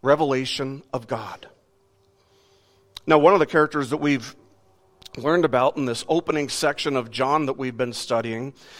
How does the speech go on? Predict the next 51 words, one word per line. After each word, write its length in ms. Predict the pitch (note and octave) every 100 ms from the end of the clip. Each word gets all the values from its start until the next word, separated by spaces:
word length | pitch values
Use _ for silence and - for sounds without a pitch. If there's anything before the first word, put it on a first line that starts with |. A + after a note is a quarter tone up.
| - -
is 180 | D#3+ D3+
a 100 | D3+
man 280 | C#3+ D#3 E3
by 140 | D3+
the 80 | C3+
name 260 | C#3 C#3 C3+
of 140 | A#2
John 280 | G#2+ C3+ C3+
the 60 |
Baptist, 640 | A#2+ C3+ D3+ - G2+ - A2+
or 180 | A2
if 100 | A2
you're 200 | C3 A#2+
a 40 | A2+
Presbyterian, 760 | - A#2 - A2+ A#2 A#2+ A#2+
I 80 | A2
guess 200 | A2 A2
you 60 | A#2
call 200 | B2 A2+
him 100 | G#2+
John 320 | A#2 B2 A#2
the 80 | G#2+
Baptizer, 760 | C3 E3+ - A2+ F2+ G2 D#3 - - - -
uh, 240 | - A#2 B2
which 260 | C3+ C#3+
is 120 | C3+
fine. 440 | - C#3+ C3 D#3 F#3+ - - -
Uh, 300 | C#3+ C3 C3
either 260 | F3 F#3+ F3
term 480 | - F3 E3 D#3 C#3
works. 340 | D#3+ A#2 -
Either 220 | D#3 D3
term, 360 | C#3+ - C#3 C#3
you 100 | C#3
could 140 | B2+ A2
translate 520 | - C#3+ C3+ A#2 A#2
it 120 | A2+
either 260 | C#3 C3+ B2
way, 320 | A2+ G#2 F#2 G2+
John 240 | B2+ C3
the 60 | B2
Baptist 480 | B2 B2+ C#3 B2+ -
or 60 |
John 260 | A2+ A#2 A#2
the 80 | G#2
Baptizer. 720 | A2+ A#2 - G2+ G2 G2 F2 - - - - _ _
The 100 | -
focus 600 | C3 E3+ G3 G3+ E3+ - -
in 220 | F3 D3
the 80 | C#3
passage 800 | E3+ E3 E3+ - C3 A#2 -